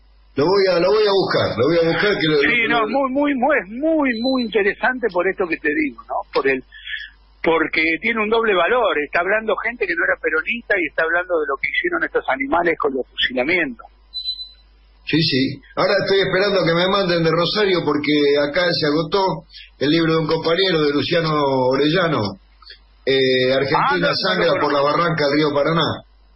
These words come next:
Speaker 2: Ah, no, no lo conozco ese.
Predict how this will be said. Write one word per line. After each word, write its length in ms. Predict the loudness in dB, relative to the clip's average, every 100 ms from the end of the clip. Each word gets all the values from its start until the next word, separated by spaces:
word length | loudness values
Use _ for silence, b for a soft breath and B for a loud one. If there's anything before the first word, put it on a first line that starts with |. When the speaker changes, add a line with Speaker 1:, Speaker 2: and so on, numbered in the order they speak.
| _ _ _ _ _ _ -2
Speaker 2:
Ah, 320 | 0 2 0
no, 220 | -4 -10
no 160 | -8 -6
lo 80 | -4
conozco 480 | -4 -4 -4 -6 -8
ese. 180 | -6